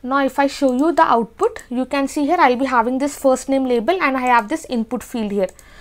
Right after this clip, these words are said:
Now for this container, I'm just going to give some margin from top and bottom. I'll just give M, M Y five. I'll just refresh this. Now here I have this form.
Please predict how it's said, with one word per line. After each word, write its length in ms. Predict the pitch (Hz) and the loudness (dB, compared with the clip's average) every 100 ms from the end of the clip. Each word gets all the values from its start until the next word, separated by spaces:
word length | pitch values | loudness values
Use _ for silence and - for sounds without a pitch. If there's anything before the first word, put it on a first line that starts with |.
| - - - | -20 -18 0
Now 160 | 277 | 2
for 220 | 339 320 269 | 6 4 4
this 200 | 359 381 | 0 -2
container, 540 | 320 262 262 247 285 | -2 0 0 0 0
I'm 220 | 359 277 | 0 0
just 180 | 254 277 | 2 2
going 220 | 240 254 | 2 0
to 80 | 269 | 0
give 240 | 226 247 262 | -2 -2 -2
some 240 | 294 269 | -2 0
margin 400 | 226 214 202 277 | 0 0 -2 -4
from 240 | 277 285 | 0 0
top 240 | 277 226 214 | 2 0 2
and 160 | 254 | 0
bottom. 380 | 247 220 214 330 | 2 0 0 -2
I'll 120 | 285 | 0
just 240 | 226 254 233 | 2 0 0
give 200 | 233 240 - | -6 -6 -4
M, 320 | 220 233 262 _ - | -4 -4 -6 _ -10
M 220 | - 233 240 | -4 -2 2
Y 180 | 262 | 2
five. 520 | 285 - 233 285 - - - - - - - | 0 -2 0 0 -4 -20 -20 -20 -20 -20 -10
I'll 160 | - 240 | -2 0
just 160 | 262 262 | 0 -2
refresh 480 | 233 - 262 285 | -8 -4 0 0
this. 280 | - 359 494 | 0 -6 -4
Now 240 | 285 262 262 | 0 2 2
here 220 | 240 269 | 4 4
I 120 | 262 | 4
have 280 | 240 226 202 | 4 0 0
this 180 | 240 - | -6 -4
form. 300 | - 214 | -2 0